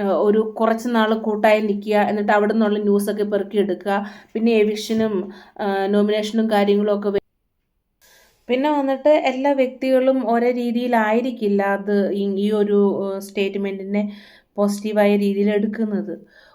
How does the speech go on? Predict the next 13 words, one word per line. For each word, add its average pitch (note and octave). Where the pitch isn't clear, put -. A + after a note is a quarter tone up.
ഓരോരുത്തർക്കും C4
അവരുടേതായ A3
വ്യക്തിപരമായ G#3
ഡിസിഷൻസും, G3+
ആ, F#3+
കാര്യങ്ങളൊക്കെ G3
ഉണ്ട്, F3+
അവരുടെ F#3
ജീവിതങ്ങൾ F#3
എങ്ങനെയാണ് F#3
മുന്നോട്ട് F3+
കൊണ്ടുപോകേണ്ടത്. F3+
അപ്പോൾ A#3